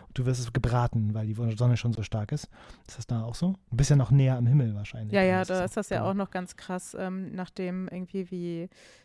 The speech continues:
Speaker 2: dicht, äh, äh, bleh, wo der, äh, wo die Sonne steht, weil bei einem Berg kann das ja mal oft passieren, dass sie quasi eine Seite plötzlich im Schatten liegt, weil
Speaker 1: Mhm.
Speaker 2: die Sonne um die Berge rum irgendwie geht, wenn sie noch nicht so super hoch steht.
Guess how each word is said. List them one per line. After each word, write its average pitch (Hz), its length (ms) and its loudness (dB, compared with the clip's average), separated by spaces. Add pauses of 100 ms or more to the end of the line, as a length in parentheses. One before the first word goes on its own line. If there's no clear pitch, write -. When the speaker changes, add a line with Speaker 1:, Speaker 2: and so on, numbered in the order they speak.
(160)
Speaker 2:
dicht, - 400 -6
äh, 170 380 0
äh, 160 40 -6
bleh, 143 300 -8 (320)
wo 180 220 0
der, 170 600 0
äh, 165 260 -8
wo 202 80 0
die 190 80 0
Sonne 214 260 6
steht, 233 400 2
weil 185 160 2
bei 185 140 -2
einem 190 180 -2
Berg 190 240 0
kann 202 140 -4
das 190 140 -4
ja 208 80 -2
mal 196 120 -2
oft - 160 -8
passieren, 208 460 -2
dass 196 180 -6
sie 190 280 -4 (360)
quasi 185 600 -2
eine 196 260 0
Seite 190 300 0
plötzlich - 340 -6
im 196 60 -6
Schatten - 300 0
liegt, 196 480 -4 (300)
weil 123 360 6
Speaker 1:
Mhm. 127 80 -2 (120)
Speaker 2:
die 196 100 -10
Sonne 190 260 -4
um 190 120 -4
die 185 80 -6
Berge 208 280 0
rum 196 400 -6 (280)
irgendwie 180 300 -10
geht, 180 280 -10
wenn 175 120 -8
sie 170 80 -8
noch 175 120 -4
nicht 175 160 -6
so 185 80 -18
super 175 280 -4
hoch 170 140 -10
steht. - 360 -10